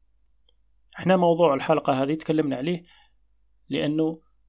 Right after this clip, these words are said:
تم تداول مؤخرًا أن منحة المرأة الماكثة بالبيت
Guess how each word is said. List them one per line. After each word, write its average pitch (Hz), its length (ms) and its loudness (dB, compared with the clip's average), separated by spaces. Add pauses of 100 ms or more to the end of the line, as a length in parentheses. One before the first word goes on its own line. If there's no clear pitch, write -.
تم 160 160 2
تداول 156 400 4
مؤخرًا 170 420 -2
أن 156 180 2
منحة 165 340 -4 (280)
المرأة 165 280 2
الماكثة 165 440 -2
بالبيت 151 480 -4